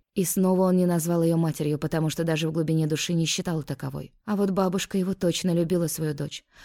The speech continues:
раз даже после ее смерти Игорь не снял со стены этот портрет. «Симпатичная», не сдержалась я. И Громов был похож на свою мать, только в нем и в помине не было той безбашенной веселости, что была свойственна этой девушке.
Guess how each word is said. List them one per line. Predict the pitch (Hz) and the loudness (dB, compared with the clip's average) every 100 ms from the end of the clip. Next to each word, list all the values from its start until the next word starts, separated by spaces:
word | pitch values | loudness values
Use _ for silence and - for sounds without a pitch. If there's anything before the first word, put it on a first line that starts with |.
| - | -12
раз | 214 202 180 | -2 0 2
даже | 185 180 | 2 0
после | 180 180 185 | -2 0 2
ее | 180 | 2
смерти | 165 190 180 - | 2 0 0 -2
Игорь | 165 165 | 0 2
не | 160 | 0
снял | 147 165 151 | 0 -2 -2
со | 156 | -4
стены | - 151 151 - | -2 0 0 -2
этот | 156 143 - | -6 -6 -6
портрет. | 143 - 135 - - _ - | -8 -8 -10 -10 -16 _ -6
«Симпатичная», | - 208 214 208 185 185 170 - _ - | -2 0 0 -2 -4 -4 -6 -10 _ -2
не | 190 | 0
сдержалась | 160 180 160 156 147 - | 2 2 2 0 -2 -2
я. | 151 139 - | -4 -6 -4
И | 220 | 0
Громов | 196 233 214 190 | 4 6 6 4
был | 196 208 | 4 2
похож | 190 180 214 202 | 2 -2 -2 0
на | |
свою | 175 170 156 | 0 0 0
мать, | 147 143 | 0 -2
только | 160 151 160 | -2 -2 0
в | 160 | 2
нем | 160 156 | 2 0
и | |
в | - | 0
помине | 165 165 165 160 | 0 2 4 2
не | 156 | 2
было | 156 156 | 2 2
той | 170 165 | 2 0
безбашенной | 160 151 156 160 165 170 | 0 -2 -2 -2 0 0
веселости, | 175 - 180 175 180 | 0 0 0 0 -2
что | - 160 | -4 -2
была | 165 160 | -2 -2
свойственна | 160 151 - 151 | -2 -4 -2 -2
этой | 143 147 | -2 -4
девушке. | 143 131 - - | -6 -8 -10 -12